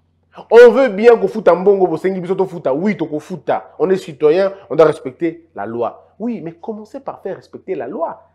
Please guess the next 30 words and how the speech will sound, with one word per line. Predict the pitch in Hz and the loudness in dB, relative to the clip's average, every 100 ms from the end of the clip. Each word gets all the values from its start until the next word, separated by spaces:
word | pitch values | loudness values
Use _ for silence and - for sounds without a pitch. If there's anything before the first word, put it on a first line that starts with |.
| - | -2
À | 226 | -2
qui | 226 - - 415 277 | -2 -12 -8 -4 -4
nous | 170 | 0
allons | 160 175 | 0 0
payer | - 143 135 | -4 -6 -4
l'argent ? | 110 107 110 | -6 -10 -12
Quand | 165 269 | -12 -10
on | 170 | -12
pose | - 214 123 | -10 -10 -10
des | 113 | -16
questions | - 151 | -18 -20
comme | - 92 | -20 -20
ça, | - 247 _ _ _ _ | -20 -20 _ _ _ _
non, | 208 285 | -10 -8
non, | 254 | -10
la | 233 156 | -8 -6
police | 190 233 135 | -6 -8 -12
vient | 143 214 254 _ _ | -8 -8 -8 _ _
pour | 226 277 294 _ _ | -4 -4 -6 _ _
corriger. | 202 185 180 160 196 - _ _ - | -10 -8 -8 -8 -10 -14 _ _ -16
<laughs> | 131 - - 101 _ _ _ 120 | -16 -16 -16 -16 _ _ _ -14
Non, | 110 92 | -12 -12
ce | - 117 | -18 -18
pays, | 123 135 127 110 _ _ _ _ _ _ _ _ _ _ _ _ | -14 -14 -16 -20 _ _ _ _ _ _ _ _ _ _ _ _
ça | 143 127 | -12 -10
va | 107 | -10
passer. | - - _ _ _ _ _ _ _ _ _ _ _ _ _ _ | -12 -18 _ _ _ _ _ _ _ _ _ _ _ _ _ _
La | 175 214 | 4 4
police | 220 330 247 | 4 0 -2
dit | 165 262 - | -4 -6 -6